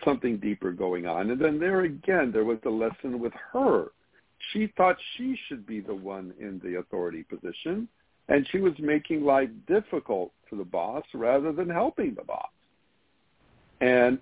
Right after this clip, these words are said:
I don't know in her case how much she real, uh, that sunk in, but one of the telltale signs of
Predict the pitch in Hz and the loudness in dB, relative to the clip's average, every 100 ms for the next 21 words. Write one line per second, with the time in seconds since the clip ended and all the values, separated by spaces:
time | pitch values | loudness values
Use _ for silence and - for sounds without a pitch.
0 | - 156 190 269 240 240 208 170 180 185 | 2 2 2 -4 -2 -2 -2 -4 -6 -6
1 | - 175 - 180 160 160 - - 135 139 | -4 -4 -4 -6 -2 -4 -4 -4 -4 0
2 | 175 - - 131 - _ 185 - _ _ | 0 0 0 0 0 _ -20 -20 _ _
3 | - 135 - - 143 - 180 190 117 110 | -2 -2 -2 -4 -4 0 4 4 4 -2
4 | _ _ _ - 123 - _ 123 147 196 | _ _ _ 2 2 2 _ 0 2 2
5 | 165 135 - 214 214 156 113 - 131 107 | 0 -2 -2 -4 -2 -2 -4 -6 -6 -4
6 | 104 101 | -4 -8